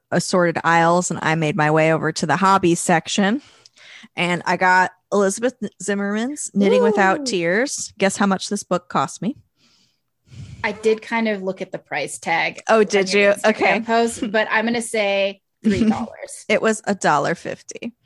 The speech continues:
Speaker 2: What?
Speaker 1: <laughs>
Speaker 2: I knew it was less than five bucks.
Speaker 1: Yeah. Uh, so their prices are <laughs> really good. You can also just bring stu-, if you live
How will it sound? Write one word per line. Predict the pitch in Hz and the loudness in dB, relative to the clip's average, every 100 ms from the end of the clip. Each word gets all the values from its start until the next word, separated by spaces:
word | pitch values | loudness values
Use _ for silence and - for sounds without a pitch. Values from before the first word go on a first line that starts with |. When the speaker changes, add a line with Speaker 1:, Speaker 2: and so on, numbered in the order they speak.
| _ - | _ -2
Speaker 2:
What? | 392 453 539 539 539 508 539 - - | 2 4 4 4 4 2 0 -4 -2
Speaker 1:
<laughs> | 233 247 226 240 208 220 | -2 2 0 2 0 2
Speaker 2:
I | 240 | 2
knew | 247 269 | 2 4
it | 247 | 4
was | 233 | 2
less | 208 202 208 | 0 -2 -2
than | 196 | -6
five | 190 160 - | -4 -4 -4
bucks. | 139 98 - - - _ _ _ - - | -8 -8 -12 -16 -16 _ _ _ -20 0
Speaker 1:
Yeah. | - 240 202 - 226 - | 2 2 -2 -14 -16 0
Uh, | 196 190 185 | 4 6 4
so | - 226 | 0 0
their | 247 | 2
prices | - 233 - 214 | 4 2 2 0
are | - | 2
<laughs> | 196 | 2
really | - 202 | 2 2
good. | 208 220 160 165 - - 269 | 2 0 0 -2 -6 -10 -6
You | - 240 | -2 0
can | 262 | 2
also | 269 320 | 2 2
just | 339 320 - | 0 -2 0
bring | 175 185 | 0 0
stu-, | - - - | -2 -4 -4
if | 196 | -2
you | 185 | 0
live | 180 180 | 0 -2